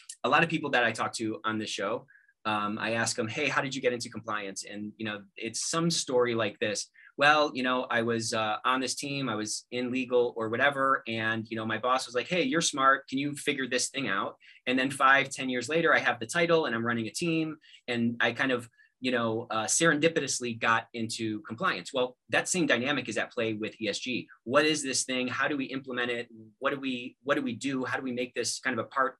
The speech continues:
of our business? That same dynamic and that same pattern is at play right now. Uh, you know, and there's an opportunity for us to flex those muscles, which we've already built and we're al-, we're already adept at translating this sort of,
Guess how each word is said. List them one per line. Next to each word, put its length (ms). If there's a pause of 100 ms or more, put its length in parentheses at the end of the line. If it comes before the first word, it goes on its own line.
of 80
our 120
business? 420 (720)
That 120
same 180
dynamic 440
and 80
that 140
same 260
pattern 300
is 120
at 180
play 200
right 220
now. 320 (460)
Uh, 440 (280)
you 80
know, 240 (180)
and 240
there's 160
an 60
opportunity 380
for 180
us 160
to 160
flex 380
those 200
muscles, 360
which 180
we've 140
already 220
built 320
and 100
we're 100
al-, 220 (120)
we're 180
already 220
adept 300
at 180 (240)
translating 520
this 140
sort 140
of, 160